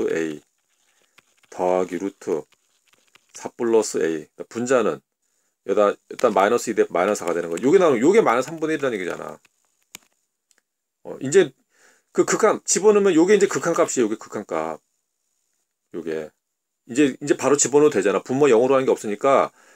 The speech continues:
극한값 구할 때 그냥 X에다 마이너스 이 집어넣으면 돼. 그럼 이거를, 이게 마이너스 삼분의 일이라는 얘기잖아.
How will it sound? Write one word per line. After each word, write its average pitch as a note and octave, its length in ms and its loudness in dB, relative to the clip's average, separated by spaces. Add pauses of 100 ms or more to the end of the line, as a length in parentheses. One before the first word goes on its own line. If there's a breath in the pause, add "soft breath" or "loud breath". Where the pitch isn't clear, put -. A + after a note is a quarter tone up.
(160 soft breath)
극한값 - 420 -2
구할 A2+ 240 2
때 C#3 80 2
그냥 A#2+ 140 2
X에다 A#2+ 260 0
마이너스 F#2+ 340 0
이 A2 40 -8
집어넣으면 G2 380 -4
돼. F2 80 -4
그럼 D3 140 -4
이거를, B2 240 2
이게 E3 120 2
마이너스 B2 220 0
삼분의 D#3 300 -4
일이라는 A#2+ 220 -2
얘기잖아. D#2 340 -8